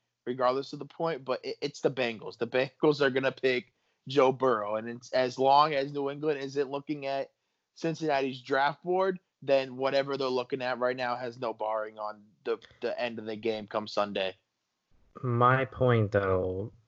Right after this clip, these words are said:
Speaker 2: is why are they at a game that has nothing to do with them? What was the reason they were at the Bengals versus the Browns? That's the part that I'm trying to figure out.
Speaker 1: Well, the
Speaker 2: What was
Speaker 1: reason
Speaker 2: the
Speaker 1: they were saying is just for a documentary on Belichick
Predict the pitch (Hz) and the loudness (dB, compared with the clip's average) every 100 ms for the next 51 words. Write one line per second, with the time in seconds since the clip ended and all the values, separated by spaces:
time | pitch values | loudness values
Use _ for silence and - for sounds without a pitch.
0 | - 120 104 98 95 95 - - _ _ | 2 6 6 6 4 0 -4 -6 _ _
1 | _ _ _ 123 107 110 113 123 127 120 | _ _ _ -2 6 10 10 10 8 6
2 | 113 110 110 104 101 110 110 110 107 101 | 4 4 4 2 0 0 2 2 2 0
3 | 101 113 107 104 107 104 104 - 110 107 | 0 -2 0 0 0 -2 -4 0 2 2
4 | 101 92 95 98 120 - 135 113 117 117 | 0 -4 -2 4 4 4 2 2 2 2
5 | 110 110 107 110 110 107 113 107 107 104 | 4 4 4 4 4 2 2 4 4 2
6 | 101 104 101 101 101 101 92 87 110 113 | 0 -2 -4 -2 0 2 0 2 2 2
7 | 117 113 107 104 101 98 - 104 98 98 | -2 2 2 2 -2 -2 -2 -2 -2 -6
8 | 98 98 104 95 131 135 143 151 185 170 | -4 2 4 4 2 2 2 4 4 4
9 | 160 151 147 143 - 175 180 151 135 131 | 2 4 6 4 4 4 4 2 0 0
10 | 139 - 147 135 139 135 - 131 139 139 | -6 0 2 4 6 6 4 -4 -4 -4
11 | 143 131 117 120 123 127 - 127 | 0 0 0 -2 -2 -2 0 -2